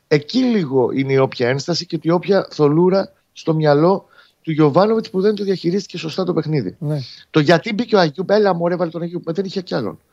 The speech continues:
Speaker 1: Εφόσον, λοιπόν, επέλεξε να πάει με τρεις χαφ πάλι, δεν είχε άλλον. Για να ξέρουμε τι λέμε. Ο Λουτσέσκου γύρισε στον πάγκο του και είχε έξω την πολυτέλεια να έχει έξω τον Ακπομ, τον Μπίσεσβαρ, και, και εγώ δεν ξέρω τι. Οκ. Είχε τα προβλήματά του,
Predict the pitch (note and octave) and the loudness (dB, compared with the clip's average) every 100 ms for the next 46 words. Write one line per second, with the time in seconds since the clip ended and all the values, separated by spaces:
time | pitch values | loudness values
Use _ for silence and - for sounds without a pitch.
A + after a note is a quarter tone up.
0 | _ - - B2 C3+ C3 C#3+ B2+ F3+ F#3 | _ -10 -2 0 0 0 0 2 2 4
1 | D#3+ - A#2+ A2+ A#2+ C3+ A#2 A2 C3 - | 2 -2 -10 -10 -6 -6 -6 -8 -6 -6
2 | A2 D#3 F#3 F#3+ _ _ G#2 C#3 D#3+ D#3 | -6 -4 -4 -4 _ _ -4 -2 0 0
3 | D#3+ D3 G2+ - _ _ A2 A2 E3+ F3 | 0 0 -4 -12 _ _ -14 -6 -4 -2
4 | F3 F#3+ B2+ - _ _ - - B2 A#2+ | -2 -2 -2 -8 _ _ -20 -4 0 2
5 | A#2 G#2+ G2+ F#2+ F#2+ E2 _ - - C#3+ | 4 4 2 0 -6 -10 _ -14 -4 -2
6 | - E3 D#3+ F#3 G3 G3 G3 F3 C3 C#3+ | 2 2 2 -2 0 -2 -2 -2 2 2
7 | D3 E3+ F3+ - G3 E3 F3 E3 E3+ F3 | 2 -2 -4 -2 -2 0 -2 -2 -4 -4
8 | D#3 C3 C#3 C3+ D#3 C#3+ C#3+ D3 D#3 C#3 | -6 -2 -2 0 0 0 -4 -4 -4 -6
9 | F#2+ G#2+ A#2 C3+ B2+ B2+ _ _ - E3+ | -4 -4 -2 -2 -2 -4 _ _ -2 -2
10 | A2+ B2+ C3 B2+ A#2 C#3 C3+ - _ _ | 0 -2 0 -2 2 2 0 -4 _ _
11 | _ _ - - - - - - - F#3+ | _ _ -20 -6 -4 -4 -6 -12 -6 -4
12 | G3+ G3+ G3 F3 B2 A#2 F#2 F2 _ _ | 0 2 2 0 0 -2 -2 -8 _ _
13 | _ _ _ _ - - C3+ G2 _ _ | _ _ _ _ -12 -8 -8 -8 _ _
14 | - G3+ A3 G#3 F#3+ G3 G3 D#3 F#3 G3 | -10 -4 -2 0 0 2 0 2 2 2
15 | A#3+ G#3+ | -2 -4